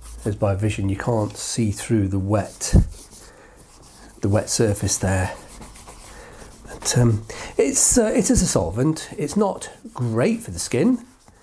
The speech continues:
um, but skin's, uh, remarkable stuff. It survives all sorts of, uh,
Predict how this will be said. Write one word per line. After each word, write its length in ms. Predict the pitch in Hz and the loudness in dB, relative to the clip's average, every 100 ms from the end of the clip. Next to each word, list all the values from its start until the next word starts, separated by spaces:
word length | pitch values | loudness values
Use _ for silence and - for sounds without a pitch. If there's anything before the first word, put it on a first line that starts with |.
| - - - - | -20 -20 -20 -8
um, 640 | 147 139 139 139 135 131 - - - - - - - - | -2 2 2 2 2 -2 -10 -20 -20 -20 -20 -20 -20 -4
but 160 | 180 - | -2 -2
skin's, 720 | - 220 202 160 - - - | -2 0 2 0 -2 -8 -10
uh, 320 | 139 - 151 | -10 -8 -4
remarkable 540 | 160 139 135 120 120 117 | 0 2 4 0 -4 -6
stuff. 360 | - 110 101 | -4 -4 -4
It 140 | 127 113 | -4 -4
survives 500 | - 131 147 127 110 | -2 0 0 0 0
all 160 | 117 | -2
sorts 360 | 110 117 104 - | -2 -2 -4 -4
of, 300 | 107 95 98 | -4 -4 -2
uh, 260 | 104 101 | 0 0